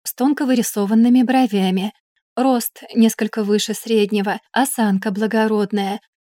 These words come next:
поступь свободна. Одним словом, мы столько же основательны по характеру,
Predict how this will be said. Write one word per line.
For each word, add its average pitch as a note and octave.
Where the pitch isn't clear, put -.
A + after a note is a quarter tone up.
поступь B3
свободна. G3+
Одним A3
словом, A3+
мы A3+
столько A3
же F#3+
основательны A#3
по C#4
характеру, B3